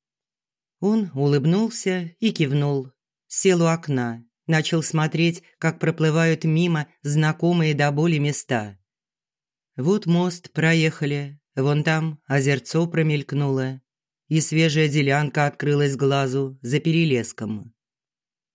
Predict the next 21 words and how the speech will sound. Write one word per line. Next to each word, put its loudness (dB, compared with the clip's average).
Зря 0
он 2
не 0
успел -2
сходить -2
на 0
эту -2
делянку, -2
проверить, 0
как -4
там -2
работает 0
бригада 0
заготовителей. -2
Планировал, 0
да 2
не 0
успел. -4
Теперь 0
вместо 0
него 0